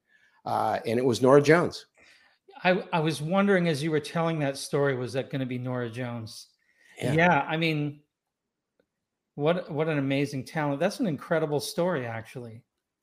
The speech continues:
Speaker 2: Wow.
Speaker 1: Yeah, it's, it's, and, and, uh, you know, uh, my colleagues and, and partners and, and friends, they, they sort of said, "You idiot, you should have signed her anyway." I was like, "Well, I, I didn't have a label," but that's just the way it works in this business. You know, what
Speaker 2: Yeah.
Speaker 1: goes around comes around. Bruce,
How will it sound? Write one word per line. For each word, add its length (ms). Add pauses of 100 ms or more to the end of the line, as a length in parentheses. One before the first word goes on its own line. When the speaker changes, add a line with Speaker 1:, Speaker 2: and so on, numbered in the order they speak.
Speaker 2:
Wow. 200
Speaker 1:
Yeah, 180
it's, 260
it's, 340
and, 240
and, 220
uh, 40
you 140
know, 240 (440)
uh, 260
my 160
colleagues 540
and, 180
and 300
partners 460
and, 200
and 300
friends, 540 (100)
they, 160
they 240
sort 240
of 40
said, 240 (360)
"You 240
idiot, 560
you 140
should 200
have 80
signed 380
her 100
anyway." 480
I 60
was 100
like, 160
"Well, 140
I, 60
I 360
didn't 200
have 120
a 60
label," 500 (260)
but 280 (340)
that's 240
just 240
the 80
way 200
it 100
works 280
in 60
this 160
business. 480
You 80
know, 100
what 100
Speaker 2:
Yeah. 120
Speaker 1:
goes 160
around 220
comes 300
around. 340
Bruce, 440